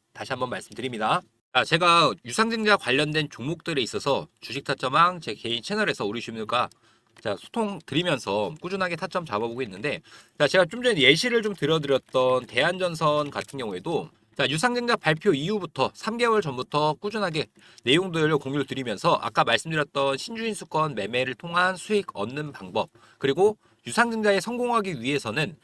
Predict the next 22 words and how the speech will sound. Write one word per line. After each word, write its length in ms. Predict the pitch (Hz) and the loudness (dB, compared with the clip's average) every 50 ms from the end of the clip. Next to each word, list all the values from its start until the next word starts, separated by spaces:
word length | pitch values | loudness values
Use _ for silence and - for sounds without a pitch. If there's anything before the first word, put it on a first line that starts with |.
| - - _ | -20 -20 _
만 220 | _ 95 101 123 143 | _ -6 -4 -2 0
사천 300 | 185 214 208 - 202 190 | 0 0 0 0 -2 -2
원까지 340 | 196 175 165 170 165 160 151 | -2 -2 0 0 0 0 -2
주가를 320 | - - 139 135 135 135 - | -6 -2 0 2 2 2 0
올려줄 400 | - 113 139 180 202 190 190 180 | -2 0 6 6 6 6 4 -2
수밖에 340 | - - 165 151 139 - 107 | -6 -2 -2 -2 -2 -2 -6
없다라고 640 | 87 - _ - 107 98 78 - - - 104 110 123 | -6 -6 _ -4 -4 -4 -4 -8 -10 -10 -8 -6 -4
말씀드리는 760 | 104 95 92 - - 113 117 113 110 139 170 202 214 220 220 | -6 -6 -6 -8 -10 -10 -8 -6 -4 -2 -2 -2 -4 -6 -10
사항들, 460 | - - - - - 135 113 92 80 - - - - - - | -2 2 2 2 2 0 -4 -6 -6 -10 -16 -20 -20 -18 -6
그리고 180 | - 160 156 135 | -2 2 4 4
에스티엑스라는 840 | 170 180 - - 254 233 - - - - 208 202 185 175 175 175 151 | 4 4 2 0 0 0 0 -2 0 2 2 4 4 2 -2 -2 -6
종목도 640 | - 123 143 139 - - 113 123 123 107 95 85 - - _ _ | -6 -4 -4 -6 -4 -4 -4 -2 -2 -2 -4 -4 -10 -16 _ _
목표가가 480 | 117 123 - 190 175 - 156 151 156 147 | -8 -4 -4 -4 0 0 2 2 2 2
만 180 | 117 107 120 | 0 -2 -2
팔천 320 | - 185 180 165 - 165 160 | 0 -2 -2 0 -2 -4 -4
원 80 | 135 | -4
이상까지 560 | 107 104 - 139 135 - 127 127 135 143 135 - _ | -4 -4 -6 -8 -4 -2 -2 -2 -2 -4 -4 -6 _
올려줘야지만 840 | 110 117 143 170 190 180 - 123 113 107 101 - 98 143 151 - - - _ _ - - _ - | -4 -2 0 0 0 0 -2 -2 -2 -2 -2 0 0 0 0 0 -2 -8 _ _ -20 -20 _ 0
얘네들이 320 | 120 139 156 156 165 160 | 2 2 2 2 0 -2
생각하는 480 | 156 196 196 214 202 - 185 175 160 135 | -2 -2 0 0 0 0 -2 -2 -2 -4
유상증자 460 | 107 202 - 156 156 147 139 131 135 | -6 -4 -4 -4 -4 -4 -4 -4 -4
금액을 600 | 127 - - 104 113 104 - 151 175 202 214 214 | -4 -4 -8 -6 -6 -4 -2 0 2 2 0 0